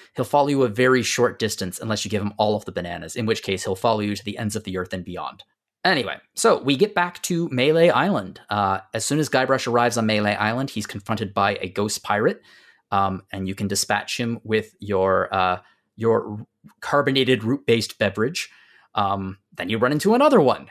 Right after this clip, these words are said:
and there's an easy, easiest puzzle solution in the game. Just, uh, let's just call it root beer for fun. Um, you get to the church to save Elaine, only to discover that she has already rescued herself because,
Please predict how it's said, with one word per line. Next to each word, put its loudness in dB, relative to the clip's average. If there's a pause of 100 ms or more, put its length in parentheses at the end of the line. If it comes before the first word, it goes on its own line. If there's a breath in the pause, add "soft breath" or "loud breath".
and -8
there's -2
an 0
easy, -2
easiest 4
puzzle 0
solution 0
in 2
the 0
game. -2 (100)
Just, -4 (640)
uh, 0 (120)
let's 0
just -4
call 2
it -2
root -4
beer -10
for -6
fun. -14 (580 soft breath)
Um, 0 (220)
you -6
get 0
to -4
the -4
church 0
to -4
save 2
Elaine, 2 (140)
only -2
to -6
discover -2
that -2
she -4
has 0 (360)
already 4
rescued 0
herself 0
because, -4